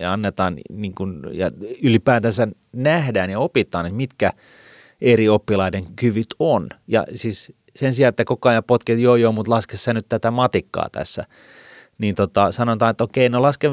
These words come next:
nyt edes tämä, opi edes tämä matikka, niin sä saat keskittyä tohon toiseen asiaan, joka on sulle niinku lähinnä sydäntä. Siis sillä tavalla niin, niin tästä niinku ihmiskunnan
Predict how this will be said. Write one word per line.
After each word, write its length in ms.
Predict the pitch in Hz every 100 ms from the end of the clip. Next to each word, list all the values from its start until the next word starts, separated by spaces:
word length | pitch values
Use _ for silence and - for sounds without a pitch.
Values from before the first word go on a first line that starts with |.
| 92 87 123
nyt 320 | 156 143 143
edes 220 | 139 120
tämä, 360 | 147 147 131 101
opi 240 | 117 160
edes 240 | 131 127 -
tämä 280 | 139 131
matikka, 460 | 113 110 101 - 98
niin 120 | 95
sä 120 | 95
saat 240 | 87 98 -
keskittyä 500 | 107 - 87 - 87 -
tohon 260 | 82 87 -
toiseen 420 | 92 78 80 78
asiaan, 360 | - - 85 80
joka 220 | - 78
on 80 | 85
sulle 280 | 50 50 -
niinku 240 | 50 - 92
lähinnä 220 | 85 85 - -
sydäntä. 480 | - 90 85 - - _ - _ _
Siis 160 | 104
sillä 180 | 127 143
tavalla 400 | 131 127 117 110
niin, 200 | 110 107 90
niin 180 | 110
tästä 360 | 117 113 120 107 -
niinku 340 | 113 98 110 -
ihmiskunnan 880 | 139 147 123 110 107 104 101 98